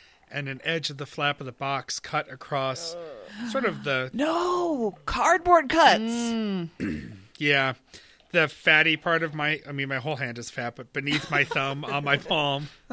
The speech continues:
Speaker 1: <laughs> the fatty part of my palm. And I have a good, good, you know, uh, inch or so paper cut, cardboard paper cut. And it, it didn't really bleed, but it's just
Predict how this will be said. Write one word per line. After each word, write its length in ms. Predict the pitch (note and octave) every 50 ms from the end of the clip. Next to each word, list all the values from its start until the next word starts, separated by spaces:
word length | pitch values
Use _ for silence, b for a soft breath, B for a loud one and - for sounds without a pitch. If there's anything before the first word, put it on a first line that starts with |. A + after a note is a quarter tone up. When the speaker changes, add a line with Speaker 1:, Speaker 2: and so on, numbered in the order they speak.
| - -
Speaker 1:
<laughs> 360 | _ _ _ _ - F3+ _
the 100 | - D#3
fatty 320 | D3+ - - D#3+ D#3 D#3+ D#3+
part 200 | E3 D#3+ D#3+ D#3+
of 40 | D#3
my 100 | D3+ D3+
palm. 340 | D3+ D3+ C#3+ C#3+ D3 D#3 B B B B B B B B B B B B B B -
And 180 | D3+ C#3+ D3
I 80 | C#3 C#3
have 160 | C3 D#3+ D3+ C#3+
a 60 | C3+
good, 320 | B2 - E3+ F3 F3+ D#3+ D#3+ _ _ _ _
good, 300 | - F#3+ G3+ G#3 F#3+ F#3+ _ _ _ _ _ _ _ _ _ -
you 100 | E3+ D#3+
know, 340 | D#3 D3 C#3+ C#3 C#3 C#3 C3 b b b b b b b b b b _ _ _ _ _ _ _ _ -
uh, 220 | C#3 D3 C#3 C3 B2+ - -
inch 340 | D3+ D#3 E3 E3 - - E3+
or 80 | D3+
so 480 | C#3+ - - D#3+ D3 C#3+ C#3+ C#3 C#3 C#3 C#3 _ _ _ -
paper 320 | - D#3+ D3+ - D3 C3
cut, 340 | - - D3 B2 A2 - -
cardboard 380 | - - D3 C#3+ C#3+ C#3 B2+ B2
paper 240 | - C#3+ C3+ C3+ A#2+
cut. 300 | - C3+ A#2+ A2 A2+ - - - - - - - - - - - - - b b b b b b b b b b
And 160 | - D#3 D#3+
it, 80 | D3 -
it 160 | - D#3 D3
didn't 280 | - G3+ G#3 G#3+ G3+ -
really 260 | D3+ D#3+ D3+ C#3 C3 - _ _ _ _
bleed, 580 | - E3 F#3 G#3 G3 D#3+ C3+ C3 B2+ C3+ D3 - - - -
but 160 | D3+ D3+ C#3
it's 200 | C#3 C3+ - -
just 240 | - - D#3+ -